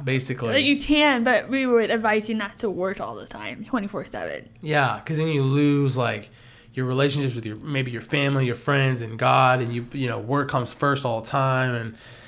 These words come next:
Speaker 2: And that's
Speaker 1: you
Speaker 2: kind of
Speaker 1: know.
Speaker 2: what had happened to you in the beginning, right?
Speaker 1: Yeah, that happened to me in the beginning. Um, but if you wanna know more about that, uh, that story, you can order my book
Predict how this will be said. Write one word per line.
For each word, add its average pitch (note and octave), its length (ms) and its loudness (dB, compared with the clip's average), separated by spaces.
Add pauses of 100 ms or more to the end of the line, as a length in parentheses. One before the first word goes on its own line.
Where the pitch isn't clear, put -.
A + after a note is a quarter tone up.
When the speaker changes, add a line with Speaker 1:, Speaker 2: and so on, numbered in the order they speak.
Speaker 2:
And C#4+ 100 2
that's D#4 120 6
Speaker 1:
you - 60 0
Speaker 2:
kind G4+ 180 4
of G4+ 60 4
Speaker 1:
know. - 60 0
Speaker 2:
what D4 120 6
had B3+ 180 2
happened A#3 480 0
to B3+ 80 -4
you A#3 80 0
in A3+ 80 0
the A3 80 -2
beginning, G3+ 500 -2
right? F#3+ 340 -6 (500)
Speaker 1:
Yeah, D#3+ 320 0 (320)
that F3 220 4
happened D3+ 420 0
to D3+ 60 -2
me C#3+ 120 0
in C#3 60 0
the B2+ 80 -2
beginning. B2 500 -4 (400)
Um, C#3+ 460 6
but D#3 220 4
if C#3 120 -4
you D#3+ 80 4
wanna E3+ 300 6
know D3+ 200 4
more B2+ 540 4
about A#2 460 0
that, F3 520 6 (400)
uh, C3+ 340 2
that D#3 220 4
story, B2 400 0
you B2+ 80 0
can B2+ 280 -2
order C#3 200 4
my B2 120 4
book B2 400 0